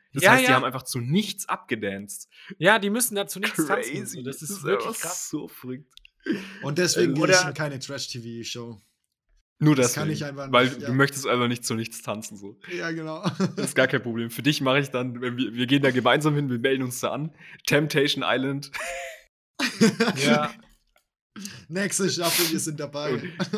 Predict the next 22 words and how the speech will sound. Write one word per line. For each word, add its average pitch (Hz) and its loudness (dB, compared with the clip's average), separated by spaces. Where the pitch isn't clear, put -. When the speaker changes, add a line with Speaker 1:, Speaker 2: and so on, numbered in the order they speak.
Speaker 1:
ja, 131 6
ich, - -2
ich, 139 -4
ich 135 2
spiele 156 6
dann 143 6
so 131 0
ein 123 -2
bisschen 127 0
Musik 117 -8
ab, - -2
so 123 -4
für 131 -6
uns. 123 -6
Wir 127 0
holen 147 6
uns 143 -2
dann 127 2
einen, 139 0
einen, 127 4
Speaker 3:
<laughs> - -
Speaker 1:
äh, 110 -4